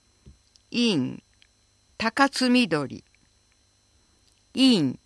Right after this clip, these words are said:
手塚俊久。建設環境委員会。定数七人。委員長、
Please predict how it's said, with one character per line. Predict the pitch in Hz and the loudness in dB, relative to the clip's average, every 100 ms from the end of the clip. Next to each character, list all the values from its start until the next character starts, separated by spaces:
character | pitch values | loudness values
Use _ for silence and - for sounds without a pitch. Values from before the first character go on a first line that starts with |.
| _ _ _ _ _ _ - | _ _ _ _ _ _ 0
手 | 247 | 0
塚 | 233 269 - 262 | 2 -2 -2 -2
俊 | 240 233 262 254 | 0 0 0 0
久。 | - - - - _ _ - _ _ _ _ _ _ _ _ _ _ _ _ _ - - _ _ _ _ _ _ _ _ _ - _ _ _ _ _ - | -2 -6 -12 -14 _ _ -20 _ _ _ _ _ _ _ _ _ _ _ _ _ -20 -20 _ _ _ _ _ _ _ _ _ -20 _ _ _ _ _ -4
建 | 302 311 | 2 2
設 | - 269 - | 2 0 -2
環 | - 262 254 | -2 0 0
境 | - 247 226 | 2 2 2
委 | 220 233 | 2 0
員 | 156 | 0
会。 | - 95 69 _ _ _ _ _ _ _ _ _ _ - | -4 -12 -12 _ _ _ _ _ _ _ _ _ _ -6
定 | - 277 269 | 0 0 2
数 | - 269 180 | 2 2 0
七 | 160 165 226 269 | 0 0 2 2
人。 | 185 120 104 - _ _ _ _ _ _ _ _ _ _ _ _ _ _ _ _ _ _ _ | 2 0 -4 -10 _ _ _ _ _ _ _ _ _ _ _ _ _ _ _ _ _ _ _
委 | - 277 | 2 6
員 | 233 | 4
長、 | 170 156 131 - | 2 -2 -2 -4